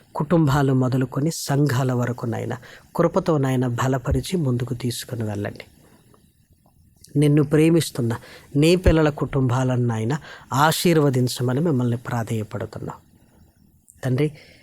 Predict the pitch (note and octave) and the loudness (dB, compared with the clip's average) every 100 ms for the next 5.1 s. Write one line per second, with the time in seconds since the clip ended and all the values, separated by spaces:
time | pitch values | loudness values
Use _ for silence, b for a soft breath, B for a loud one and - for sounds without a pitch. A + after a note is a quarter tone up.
0 | B B B B C#3+ D#3+ D#3+ E3 D#3+ - | B B B B 2 4 6 6 4 2
1 | D3+ D3+ C#3+ C3+ C3 C#3 B2 B2+ A#2+ B2 | 0 2 2 0 0 -2 0 0 0 -2
2 | B2+ B2 B2 A#2 A#2+ G#2+ - - A2 G#2+ | 0 0 0 0 -2 -4 -8 -6 -4 -4
3 | - - - - - _ b b b b | -8 -10 -12 -14 -20 _ b b b b
4 | b D3 D#3 F3 F3 E3 D#3 D3 C#3 C3+ | b 2 4 6 6 6 4 4 4 2
5 | C3+ | 0